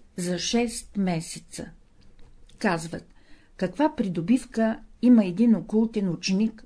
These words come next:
в школата? Придобивката е тази, че спестявате три години и половина.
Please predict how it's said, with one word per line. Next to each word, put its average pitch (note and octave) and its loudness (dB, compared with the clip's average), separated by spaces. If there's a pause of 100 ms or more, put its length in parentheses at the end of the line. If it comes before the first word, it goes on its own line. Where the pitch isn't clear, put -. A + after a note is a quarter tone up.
(100)
в - -12
школата? E3 -4 (1000)
Придобивката F3 -4
е D3+ -6
тази, F#3 -2 (440)
че G3+ -2
спестявате G#3 -2 (100)
три C#4 4
години F#3+ 0 (340)
и A3+ 4
половина. F#3 0